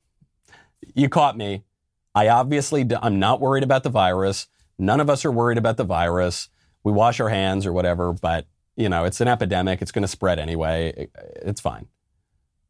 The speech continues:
Live your life. Don't imprison yourself for a, oh, more than a year.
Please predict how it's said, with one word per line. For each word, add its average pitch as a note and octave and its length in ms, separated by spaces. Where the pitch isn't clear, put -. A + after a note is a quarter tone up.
Live A2+ 220
your A2 100
life. D2 360
Don't A#2+ 320
imprison A2 460
yourself E2 420
for - 280
a, F#2+ 180
oh, G#2+ 80
more G2 240
than F2 100
a E2+ 40
year. D2+ 400